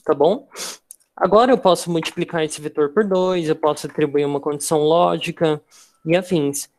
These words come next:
Da mesma forma que eu fiz com as minhas matrizes, eu posso alterar o nome das colunas. Não é muito útil a gente atribuir nomes às linhas, é,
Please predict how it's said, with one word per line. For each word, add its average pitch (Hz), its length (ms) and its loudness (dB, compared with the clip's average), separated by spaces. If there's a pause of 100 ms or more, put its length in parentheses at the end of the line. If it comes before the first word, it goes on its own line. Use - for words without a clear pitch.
(220)
Da 170 140 2
mesma 214 480 4
forma 175 460 2
que 160 120 -8
eu 165 60 0
fiz 185 320 -6
com 202 100 -4
as 170 140 -2
minhas 151 340 -2
matrizes, 175 800 -4
eu 175 120 2
posso 170 340 2
alterar 185 400 2
o 175 80 2
nome 165 400 2 (420)
das 165 240 2
colunas. 190 640 2 (640)
Não 170 220 4
é 175 60 4
muito 202 340 0
útil 185 280 -4
a - 20 -6
gente 160 680 -2
atribuir 151 440 0
nomes 139 420 0
às 143 160 -4
linhas, 160 640 -2 (640)
é, 147 520 0